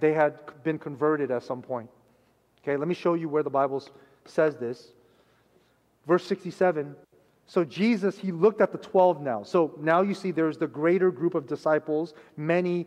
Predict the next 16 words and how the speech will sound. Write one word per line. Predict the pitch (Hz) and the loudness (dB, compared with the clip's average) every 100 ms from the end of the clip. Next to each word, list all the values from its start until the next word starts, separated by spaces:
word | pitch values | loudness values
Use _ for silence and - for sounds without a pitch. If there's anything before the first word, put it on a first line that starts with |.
| - - | -10 -8
who | 196 | -4
followed | - 165 165 160 | 2 2 4 2
him | 156 160 | 0 -2
and | 147 | -2
many | 151 165 | -2 -2
walked | 160 160 160 | 2 4 2
away. | 147 139 143 160 - _ _ _ - | -2 -2 -2 -8 -18 _ _ _ -2
Now | 190 | 0
he | 196 190 | 0 -6
turns | - 240 262 262 | -4 -2 -2 -2
to | 151 | -4
his | 170 | -4
twelve | - - 190 185 | -8 -4 -2 -2
disciples, | 131 - 120 - 95 92 | -6 -8 -8 -10 -12 -8
the | 143 | -8
twelve. | - 95 | -8 -12